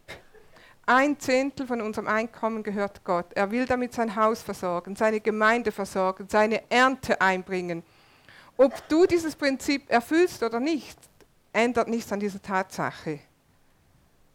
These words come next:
Es bestimmt nur den Level des Segens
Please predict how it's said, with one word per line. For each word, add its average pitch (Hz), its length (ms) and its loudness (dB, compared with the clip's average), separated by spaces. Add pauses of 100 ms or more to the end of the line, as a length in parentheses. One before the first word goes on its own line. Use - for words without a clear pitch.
(440)
Es 262 160 4
bestimmt 269 440 -2
nur 262 200 4
den 233 220 0
Level 220 400 2
des 196 260 -6
Segens 220 840 -6